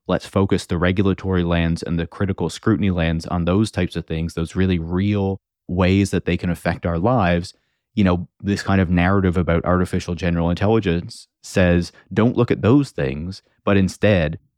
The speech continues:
look to the possible future where these intelligent machines could become,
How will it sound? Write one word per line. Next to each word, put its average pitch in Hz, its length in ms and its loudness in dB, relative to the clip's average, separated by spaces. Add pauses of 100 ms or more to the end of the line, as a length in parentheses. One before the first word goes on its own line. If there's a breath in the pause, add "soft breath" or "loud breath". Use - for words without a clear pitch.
(160)
look 101 360 -2
to 90 280 -2
the 85 120 -4
possible 92 500 -2
future 85 580 2
where 85 240 2
these 85 460 -2 (160)
intelligent 95 580 0
machines 90 680 0
could 87 520 -2 (300)
become, 87 600 -2